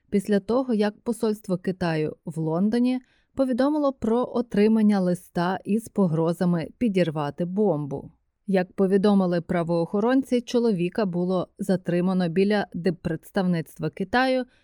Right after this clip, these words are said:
після того, як він намагався приклеїти руку до будівлі.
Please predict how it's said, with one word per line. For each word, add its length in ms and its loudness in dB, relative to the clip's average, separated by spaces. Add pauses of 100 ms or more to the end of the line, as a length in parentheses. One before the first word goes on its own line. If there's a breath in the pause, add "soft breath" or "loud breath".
(160 soft breath)
після 300 -2
того, 300 2
як 260 -2
він 280 2
намагався 680 2
приклеїти 880 -4
руку 380 -4
до 140 -4
будівлі. 680 -2